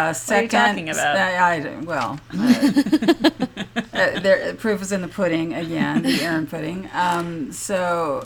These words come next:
Speaker 2: yeah, second child is, uh, let's see, how should I put this politically? Usually, you're very, a very interesting child.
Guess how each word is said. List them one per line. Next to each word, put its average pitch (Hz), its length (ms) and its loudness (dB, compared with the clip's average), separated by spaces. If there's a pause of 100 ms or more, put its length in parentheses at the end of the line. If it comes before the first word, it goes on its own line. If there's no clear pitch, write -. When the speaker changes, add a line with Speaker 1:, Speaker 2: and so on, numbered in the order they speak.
Speaker 2:
yeah, 165 360 2
second 220 400 -4
child 170 560 -2
is, 147 460 -6
uh, 147 340 -2 (1300)
let's 196 260 -6
see, 156 160 -8
how 185 180 -6
should 185 200 -8
I 151 180 -6 (280)
put 139 180 -12
this - 200 -12
politically? 156 680 -8 (120)
Usually, 220 580 2
you're 190 300 4
very, 190 480 4
a 170 140 0
very 185 380 0
interesting 180 640 -6
child. 156 600 -2